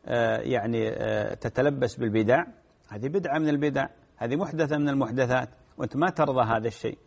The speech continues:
ولذلك تترك هذا. بارك الله فيك. الأمر الثاني،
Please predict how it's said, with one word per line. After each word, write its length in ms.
ولذلك 380
تترك 400
هذا. 200
بارك 340
الله 140
فيك. 200
الأمر 220
الثاني، 500